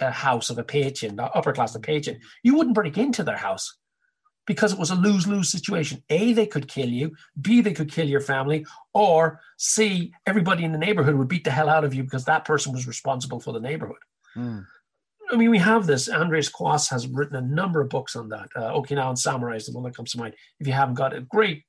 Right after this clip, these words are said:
Speaker 1: book.
Speaker 2: Yeah,
Speaker 1: Um,
Speaker 2: yeah.
Speaker 1: but they could do stuff, you know, like people say, "There's no law." No, there was no law for them.
Speaker 2: Mm.
Speaker 1: You could literally, as samurai, you know, take somebody's life and nothing would happen. You and I don't live in that world.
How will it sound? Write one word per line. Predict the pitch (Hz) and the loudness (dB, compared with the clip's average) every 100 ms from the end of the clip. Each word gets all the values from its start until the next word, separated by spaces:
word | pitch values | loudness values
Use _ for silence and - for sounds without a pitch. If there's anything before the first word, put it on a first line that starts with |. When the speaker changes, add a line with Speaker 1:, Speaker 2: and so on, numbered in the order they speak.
| - | -4
Speaker 1:
book. | 117 - _ - - | -4 -4 _ -20 -14
Speaker 2:
Yeah, | 120 110 98 | -8 -8 -6
Speaker 1:
Um, | 101 139 127 | 0 0 0
Speaker 2:
yeah. | 104 95 _ _ _ _ _ _ _ - | -4 -10 _ _ _ _ _ _ _ -6
Speaker 1:
but | 175 | -2
they | 220 320 | 0 2
could | 262 | 2
do | 170 320 | 4 4
stuff, | 302 - 131 160 | 4 0 -2 -2
you | 151 | 0
know, | 139 | 0
like | 139 139 | 0 0
people | 185 220 | 0 0
say, | - 165 | 0 -2
"There's | 143 143 | 0 0
no | 175 | 0
law." | 160 151 165 160 143 143 | 0 2 4 4 0 -4
No, | 143 127 - _ - | -8 -10 -14 _ 2
there | 247 | 2
was | 269 247 | 4 2
no | 180 185 | 2 2
law | 156 170 | 4 4
for | 151 117 | 2 -2
them. | 135 147 165 - _ _ _ - | -2 -2 -4 -6 _ _ _ -12
Speaker 2:
Mm. | 113 110 98 | -10 -10 -4
Speaker 1:
You | 175 | -2
could | 214 208 | -2 0
literally, | 147 175 151 131 123 | 0 0 -2 -4 -2
as | 120 - | -2 0
samurai, | 165 180 120 113 120 _ _ _ - | 0 0 -2 -6 -10 _ _ _ -6
you | 143 | -6
know, | 101 - _ _ | -6 -12 _ _
take | - 170 147 | -4 -2 0
somebody's | 156 139 120 | -2 -2 -2
life | 160 156 143 | -2 -2 -2
and | 113 | -6
nothing | 127 156 151 123 | -4 -4 -4 -6
would | 117 | -6
happen. | - - - - _ _ _ | -8 -10 -14 -18 _ _ _
You | 139 262 | -2 0
and | 330 | 0
I | 214 | 0
don't | 403 147 | -2 -2
live | 113 | -8
in | 110 | -8
that | 107 - | -10 -6
world. | 123 214 | -4 -4